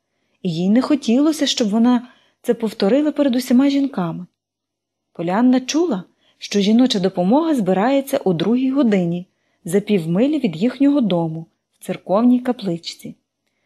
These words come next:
Тому вона планувала прийти туди перед третьою. «Нехай усі позбираються», міркувала вона, «бо саме та, що спізниться, може, і схотіла б узяти до себе Джиммі Біна. Ну і, звичайно, для членкинь жіночої допомоги,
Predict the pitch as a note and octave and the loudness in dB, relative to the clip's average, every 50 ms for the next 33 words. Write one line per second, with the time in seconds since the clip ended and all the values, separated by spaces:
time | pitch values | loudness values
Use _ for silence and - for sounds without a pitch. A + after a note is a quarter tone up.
0 | _ _ _ _ _ C#4 D#4 A#4 A#4 G4 E4 C#4 D4+ D4 C4 A#3+ G#3+ G3+ G3 A#3 | _ _ _ _ _ 0 0 2 2 4 4 4 2 2 2 2 2 2 4 2
1 | D#4 D#4+ D4 - - G3+ G3+ G#3 - A#3+ A#3 A3+ G#3 G3+ A3 A3 - - - F#3+ | 2 0 0 0 0 -2 0 0 0 0 0 0 0 0 -2 -2 -4 -6 -4 -4
2 | G3 F#3+ - - F#3 F3+ F3 E3 - - D#3 - - - - _ _ _ _ _ | -4 -4 -4 -6 -6 -6 -6 -8 -10 -14 -16 -16 -16 -18 -20 _ _ _ _ _
3 | _ _ _ _ _ _ _ _ - G#4+ G#4 F4+ E4+ D4 B3 A3 G#3 G3+ - A#3 | _ _ _ _ _ _ _ _ -10 -8 -4 -2 0 2 2 2 2 2 0 -2
4 | G#3+ - F#3 E3 E3 F3+ F3 E3 C#3+ D#3+ - - - - - E3+ F3 - - F#3 | -2 -2 -4 -2 -2 -2 -2 0 -2 -2 -4 -6 -10 -12 -18 -20 -16 -8 -6 -6
5 | F#3 - - F3 E3+ F3 E3+ F3 F3 E3+ E3+ E3+ F3 E3+ - _ _ _ _ _ | -6 -4 -4 -4 -2 -2 -2 -4 -4 -4 -6 -6 -8 -10 -16 _ _ _ _ _
6 | _ _ _ _ _ _ G3+ G#3+ C#4 C4+ - D#4+ D4 C#4 C#4+ C#4+ C#4+ C#4+ B3+ A3 | _ _ _ _ _ _ -2 0 0 2 2 4 4 4 4 2 2 0 0 2
7 | G#3 - - G3+ - - - G3+ F3+ G#3+ C#4 A#4+ B4+ B4+ - - - E3+ - - | 0 -2 -4 -6 -6 -6 -8 -4 -2 2 4 4 2 2 0 -6 -12 -12 -12 -6
8 | - A3 D#4 G#4 G#4 A4 A4+ A4 - G4+ G#4 - B3 A#3 A3+ A3+ G3 G3 G#3+ F#3 | -2 0 0 2 4 2 2 2 0 -2 -2 2 2 4 4 4 2 0 0 0
9 | A#3+ D4+ E4+ - E4 G3+ F#3 - - A#3+ C4+ A#3 C4+ A#3 E3+ F3+ G#3+ A3+ A3+ A3+ | 0 0 0 0 -2 -2 -2 -2 -2 0 0 2 2 0 0 0 2 2 2 2
10 | F#3 D#3 E3 E3 D#3+ F3 E3 - _ _ _ _ _ _ _ _ _ _ _ _ | 0 -2 -6 -8 -8 -10 -12 -16 _ _ _ _ _ _ _ _ _ _ _ _
11 | _ G#3+ A#3+ C4+ D4+ D4+ E4+ E4+ F4 D4+ - B3+ A#3+ B3+ C4+ C#4+ D#4 D#4 A#3+ G#3+ | _ 0 2 2 2 2 2 2 2 2 2 0 2 2 2 2 2 2 2 2
12 | A#3 B3 A#3+ - - B3+ A#3+ A#3 A#3+ - A3 B3+ C#4+ D4+ C#4+ B3 A3+ A3 A#3 C4 | 2 2 0 2 2 4 4 4 2 2 2 2 4 4 4 2 4 4 2 2
13 | B3+ - C#4 C#4 A3+ A#3 - G#3+ G3+ G3+ A#3+ C4 C#4 C4+ B3+ B3+ | 0 0 0 0 0 0 -2 -2 0 2 2 2 2 2 0 0